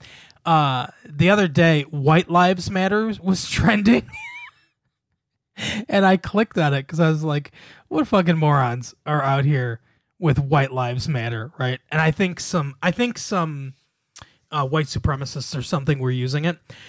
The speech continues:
Well, apparently the hashtag was hijacked <laughs> by K-pop fans.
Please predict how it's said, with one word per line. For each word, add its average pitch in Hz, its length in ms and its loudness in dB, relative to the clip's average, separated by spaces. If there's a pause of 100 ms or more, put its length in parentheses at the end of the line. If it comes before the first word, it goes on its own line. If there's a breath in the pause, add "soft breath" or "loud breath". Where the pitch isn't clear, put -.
(180 loud breath)
Well, 180 120 6
apparently 202 480 6
the 147 200 2
hashtag 180 520 4
was 147 160 -2
hijacked 196 960 2
<laughs> - 0 -
by 247 160 0
K-pop 220 680 2
fans. - 840 0